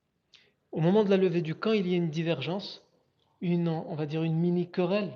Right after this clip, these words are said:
entre les compagnons. Cette co-, cette querelle va concerner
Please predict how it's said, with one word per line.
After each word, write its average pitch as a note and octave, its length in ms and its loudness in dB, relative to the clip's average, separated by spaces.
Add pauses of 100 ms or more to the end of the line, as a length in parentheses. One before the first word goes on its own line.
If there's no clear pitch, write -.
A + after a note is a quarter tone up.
(640)
entre F3+ 500 -4 (680)
les E3 100 -6
compagnons. C#3+ 420 -4 (1700)
Cette - 240 -12
co-, G3+ 300 2
cette F#3+ 240 -4
querelle G#3+ 340 0
va F#3 140 -2
concerner F#3 580 -2